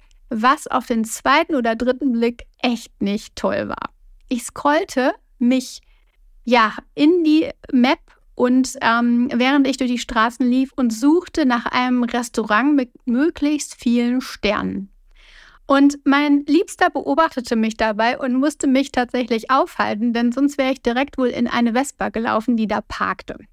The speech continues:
Und er schaute mich an und meinte, „Erinnerst du dich noch an das kleine Warung-,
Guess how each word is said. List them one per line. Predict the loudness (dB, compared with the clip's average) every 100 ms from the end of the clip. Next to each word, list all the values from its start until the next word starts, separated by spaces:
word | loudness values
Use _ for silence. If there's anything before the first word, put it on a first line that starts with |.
| _ _ _ -20 _ _ _ _ -20 -20 -20 _ _ _ _ _ _ _
Und | 0 4
er | 2
schaute | 4 0 4
mich | 2 2
an | 2 4
und | 4
meinte, | 4 4 4 2 0
„Erinnerst | 0 0 4 2 2 -4
du |
dich | -4 0
noch | 0 0
an | 0 0
das | 0 -6
kleine | -8 0 0 2 0
Warung-, | 0 0 -2